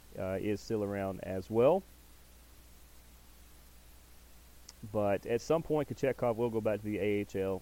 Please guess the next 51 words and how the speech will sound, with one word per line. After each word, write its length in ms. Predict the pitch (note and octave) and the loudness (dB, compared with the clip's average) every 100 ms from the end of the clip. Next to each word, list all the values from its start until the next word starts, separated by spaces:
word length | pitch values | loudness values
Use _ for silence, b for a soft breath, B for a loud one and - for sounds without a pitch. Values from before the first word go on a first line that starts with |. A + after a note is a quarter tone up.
| - | -6
Antti 260 | G#2 G#2+ | -6 -6
Raanta 360 | G2 G2 F#2 G2 | -4 -4 -2 -4
will 120 | F#2+ | -4
continue 300 | - A2 G2+ | -6 -6 -6
to 80 | F#2 | -6
be 100 | F#2 | -6
the 100 | G2+ | -4
backup. 500 | G#2 G#2+ G#2 G#2 G2 | 0 0 2 0 0
Frederick 300 | - G2 G2+ | -2 -4 -4
Anderson 400 | G2 F#2+ - G#2 | -6 -6 -8 -8
will 80 | F#2 | -8
be 140 | F#2 | -6
the 100 | F#2 | -8
starter. 460 | F#2+ - G#2 E2 D#2 - - - - - - - - - | -6 0 2 2 -4 -16 -20 -20 -20 -20 -20 -20 -12 -2
That's 340 | F#2+ G#2 - | 0 0 -2
the 100 | A#2 | -2
way 200 | A2 G#2 | 0 2
you 140 | G2+ G2+ | 0 0
want 260 | G2+ F2+ | 0 -2
it, 80 | - | -4
because 580 | G2+ G2 G#2+ G2 F#2 - G2+ | -6 -2 2 2 2 -2 -4
Raanta 380 | G#2 A2+ A#2+ A2 | -2 0 0 0
is 200 | G#2 F#2+ | -2 -4
your 120 | F#2 | -4
backup, 500 | G#2+ B2 - C#3+ - - - | 2 2 4 0 -2 -10 -12
Anderson 360 | F#2+ G2 A2 A#2 | -8 -6 -6 -6
is 100 | B2 | -4
your 100 | D#3 | -4
starter, 460 | - D3 A#2+ G#2+ G#2 B B - | 0 2 2 0 -2 B B -16
and 80 | - | -16
Kochetkov 640 | - B2 A2+ A2+ A2 G#2 | -2 -2 0 0 0 0
is 260 | A2 G#2+ - | -4 -4 -6
your 120 | G#2+ | -6
guy 360 | G#2+ G2+ G2 - | -2 0 0 -2
of 240 | F#2+ G2+ G2 | -2 -4 -4
the 60 | G2 | -12
future. 420 | - G#2 - - - | -6 -6 -6 -10 -10
We're 120 | F#2+ | -6
gonna 140 | G#2+ | -6
talk 300 | A2 A2+ A2+ | 0 2 2
about 240 | A2+ A#2+ A2 | 2 0 0
the 60 | |
Predators' 460 | - C#3 D3+ G#2+ G2+ | 2 2 2 0 -2
guy 160 | A2 G#2 | 2 2
of 80 | |
the 60 | G2 | 2
future 300 | - G#2 G2 | -2 -6 -6
here 180 | G2+ G#2+ | -4 -4
in 80 | F#2+ | -2
a 40 | |
minute. 300 | C3 C3 D#2 | 0 2 0